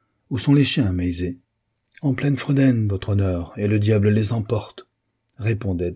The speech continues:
invariablement le vieux loup de mer. L'amiral ne manquait jamais de soupirer à cette nouvelle, et de secouer gravement la tête,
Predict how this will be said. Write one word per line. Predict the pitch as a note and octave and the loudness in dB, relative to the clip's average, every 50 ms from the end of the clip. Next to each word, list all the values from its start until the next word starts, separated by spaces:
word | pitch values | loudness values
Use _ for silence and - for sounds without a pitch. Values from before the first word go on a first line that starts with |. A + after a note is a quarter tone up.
| - - - | -10 -10 -6
invariablement | C3+ A2 G2+ F#2 G#2 G#2 G2 F#2 F#2 F#2+ F#2 F2+ F#2 F2+ G2 B2+ - | -4 -4 -2 0 0 0 0 0 0 0 0 0 0 -2 -2 -2 -2
le | A2+ G#2+ | -2 -2
vieux | G2+ F#2+ G#2 G#2 | 0 2 2 2
loup | G2 G2 F2+ | 2 2 2
de | F2 | 0
mer. | F2+ F2+ F2+ F2 F#2 - - _ _ _ _ _ _ _ _ _ _ _ _ _ _ _ _ _ - - | 0 0 -2 -2 -4 -6 -8 _ _ _ _ _ _ _ _ _ _ _ _ _ _ _ _ _ -6 -4
L'amiral | A#2 A#2+ C3 B2+ D3 D#3 | -2 -2 -2 -2 -2 -2
ne | D3 B2+ | 0 0
manquait | A2+ A2+ A2+ - - A#2 | 0 0 0 0 0 0
jamais | G#2+ A#2 A2 A2+ B2 B2 | 0 0 2 2 2 2
de | A2+ A2 G#2 G2+ | 2 0 0 -2
soupirer | - - A2+ G#2+ - A#2 A2+ G#2 G2+ G2 F2+ | -2 -4 -2 0 0 2 2 2 2 0 0
à | E2+ E2 | -2 -4
cette | - - F2+ - - | -6 -8 -8 -6 -6
nouvelle, | F#2+ F2 F2 F2 F2 F2 F2 F2+ - _ _ _ _ _ _ _ _ _ _ _ - | -6 -4 -2 -2 -2 -2 -4 -6 -10 _ _ _ _ _ _ _ _ _ _ _ -6
et | A#2+ | -2
de | G#2 A2 A2+ | 0 0 0
secouer | G#2 - - - G#2 G#2 G2 G2 | 0 -2 -4 -2 0 0 0 0
gravement | F2+ F#2+ F#2 G2 F#2+ G2 G#2 G#2 | 0 -2 -2 -2 0 0 2 2
la | G2+ G2 | 2 0
tête, | - - G2+ F2+ E2+ - _ _ | 0 0 -2 -4 -4 -6 _ _